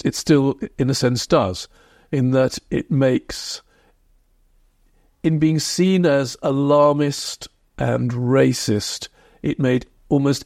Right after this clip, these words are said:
any discussion of immigration seem alarmist and racist. Um, so I think it was, it was, it was an extremely unfortunate speech, and of course it got him the sack. Um,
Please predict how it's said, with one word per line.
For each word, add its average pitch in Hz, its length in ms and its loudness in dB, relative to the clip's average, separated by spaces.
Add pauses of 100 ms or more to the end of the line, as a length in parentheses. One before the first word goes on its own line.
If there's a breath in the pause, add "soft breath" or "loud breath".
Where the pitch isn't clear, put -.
any 156 220 4
discussion 113 640 0 (100)
of 110 400 -2
immigration 120 720 0
seem 101 320 0
alarmist 107 560 0
and 104 80 -4
racist. - 600 -4 (760 soft breath)
Um, 120 400 -2 (460)
so 156 160 4
I 160 60 4
think 190 180 2
it 156 100 2
was, 147 240 2 (120)
it - 120 -4
was, - 220 -2
it - 100 -4
was 147 140 -2
an - 320 -2
extremely 147 640 2
unfortunate 123 840 -2
speech, - 480 -8
and 151 80 0
of 139 60 -2
course 151 180 2
it 131 60 0
got 139 200 0
him 117 80 2
the 98 100 -2
sack. - 460 -2 (760 soft breath)
Um, 151 340 0